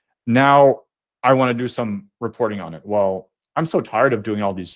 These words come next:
joins. I don't wanna be processing all this. I need to, like, manage this better. Great. Let me do some data modeling. I need some, uh, E T L frameworks. I need to push this data in rather than scripting it myself in my Airflow job. I'm, I go to Fivetran.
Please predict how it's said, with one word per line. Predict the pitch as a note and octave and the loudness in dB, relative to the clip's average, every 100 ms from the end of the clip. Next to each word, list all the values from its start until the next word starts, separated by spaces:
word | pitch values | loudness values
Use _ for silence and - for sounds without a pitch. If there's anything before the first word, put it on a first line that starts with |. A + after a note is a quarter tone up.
| C#3+ | 0
joins. | C#3+ A2 G#2 | 2 2 -2
I | A2+ A2+ | 0 0
don't | G#2+ | 0
wanna | G#2 G#2 | -4 -6
be | G2 G2 F#2+ _ _ _ | -6 -8 -8 _ _ _
processing | B2+ A#2 A#2 A2+ A2+ | -2 -2 -4 -6 -4
all | G#2 | -2
this. | G#2+ G#2 | -4 -4
I | |
need | G2 G2 - | -8 -6 -6
to, | F#2+ F#2 | -4 -4
like, | F2+ _ _ - | -8 _ _ -4
manage | A2+ G#2+ | -4 -4
this | G#2+ - | -4 2
better. | A#2 A#2 | 2 4
Great. | G3 E3 - | 2 0 0
Let | A#2+ A#2+ | 0 2
me | A#2+ B2 - C3+ | 2 -2 -2 -6
do | A#2 | -6
some | - B2 | -4 -2
data | D3 F#3 F3 | 0 2 2
modeling. | E3 E3 E3 D#3+ - _ _ - | 2 0 -2 -4 -10 _ _ -8
I | A2 | -4
need | A2+ G#2+ G2+ - | -2 -4 -6 -6
some, | A2+ G#2 - | -4 -4 -4
uh, | A2+ G#2 - | -2 -2 -2
E | |
T | G#2+ - | -6 0
L | F3 E3+ | 0 0
frameworks. | F3+ E3 D#3 D3+ B2 | -2 -2 -2 -4 -6
I | |
need | G#2+ - | -8 -10
to | - A#2 | -8 -6
push | G#2 | -4
this | G#2+ - | -6 -4
data | G#2 G2+ - | -2 -2 0
in | E3+ E3+ D#3+ - _ _ - | 2 2 0 -6 _ _ -2
rather | A#2 A2+ A2+ | 4 4 4
than | G#2+ G#2+ G#2+ | 2 -2 -2
scripting | - - A#2+ A#2+ A2 | -6 -4 -4 -2 -4
it | G#2+ | -6
myself | G2+ - A2 G#2+ | -6 -2 -2 0
in | G2+ | -4
my | F#2+ | -2
Airflow | D3+ D#3+ - C#3 | 0 0 2 0
job. | C#3+ C3 A#2 _ _ _ - | 2 0 0 _ _ _ -6
I'm, | D3 C#3 A2 G#2+ B2 | -2 0 -2 -6 -4
I | A2+ | -2
go | G#2+ | -2
to | C#3 | -2
Fivetran. | A3 A#3 - G2+ - | -2 -2 -4 -8 -8